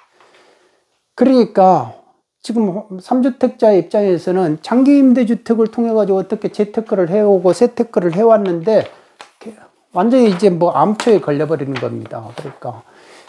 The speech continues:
지금까지 팔 년 동안 이런 식으로 그 숱한 의무를 겪어가면서 뭐를 해왔는데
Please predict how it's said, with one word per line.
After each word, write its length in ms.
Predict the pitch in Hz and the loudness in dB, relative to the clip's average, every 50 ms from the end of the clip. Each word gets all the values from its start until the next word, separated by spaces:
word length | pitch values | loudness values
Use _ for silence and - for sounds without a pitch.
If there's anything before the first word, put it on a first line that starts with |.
| - - | -18 -8
지금까지 640 | - - 254 277 277 269 277 254 247 214 208 196 - | -2 2 2 4 2 4 4 2 2 2 0 -2 -2
팔 160 | - 247 247 | -2 -4 -2
년 180 | 262 254 247 - | -2 -4 -6 -4
동안 400 | 247 220 180 156 151 143 139 - _ _ _ _ _ _ _ _ _ - | -2 -2 -2 -2 -2 -4 -8 -16 _ _ _ _ _ _ _ _ _ -6
이런 220 | 240 233 269 262 240 | -2 0 0 0 0
식으로 540 | - - 240 214 220 220 214 190 202 - _ - - - - - - - - - - - 254 262 254 - - | 0 0 0 2 4 4 2 2 0 -6 _ -20 -20 -20 -20 -20 -20 -20 -20 -20 -16 -8 -6 -6 -6 -4 -4
그 180 | 254 247 220 226 | -2 -4 -4 -4
숱한 460 | - - - _ - 254 247 233 214 | -8 -20 -20 _ -2 0 0 2 2
의무를 440 | 202 196 214 233 226 220 214 208 190 | 2 2 2 2 2 2 2 2 0
겪어가면서 840 | - - - 180 180 - 220 208 185 190 175 185 190 196 185 180 - 180 | 0 -4 -8 -6 -2 0 0 0 2 0 0 0 0 -2 -2 -2 -4 -4
뭐를 340 | 160 185 185 180 170 156 | -2 0 0 0 0 -2
해왔는데 840 | 147 180 185 180 175 175 165 156 151 151 151 175 175 185 185 175 190 | -2 0 0 2 0 0 0 -2 -2 -2 -2 -2 -2 -2 -4 -8 -16